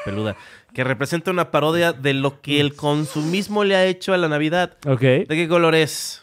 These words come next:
Speaker 1: Fran, tú puedes contestar
Speaker 2: ¿De qué
Speaker 1: primero.
Speaker 2: color
Speaker 1: O
Speaker 2: es el
Speaker 1: sea,
Speaker 2: Grinch?
Speaker 1: güey, no mames.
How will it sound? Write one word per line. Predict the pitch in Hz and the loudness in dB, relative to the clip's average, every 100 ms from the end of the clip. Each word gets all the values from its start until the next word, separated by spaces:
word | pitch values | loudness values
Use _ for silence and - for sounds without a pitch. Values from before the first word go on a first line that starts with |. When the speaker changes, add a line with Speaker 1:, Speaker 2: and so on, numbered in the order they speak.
| - | -4
Speaker 1:
Fran, | 127 120 | -2 -2
tú | 113 | -2
puedes | 120 | -6
contestar | 110 101 107 | -6 -6 0
Speaker 2:
¿De | 147 | 0
qué | |
Speaker 1:
primero. | 143 165 | 4 4
Speaker 2:
color | 151 | 4
Speaker 1:
O | |
Speaker 2:
es | 147 | 4
el | 156 | 4
Speaker 1:
sea, | 147 143 | 4 4
Speaker 2:
Grinch? | 147 120 | 2 -2
Speaker 1:
güey, | 117 | -6
no | 127 | -10
mames. | 117 | -12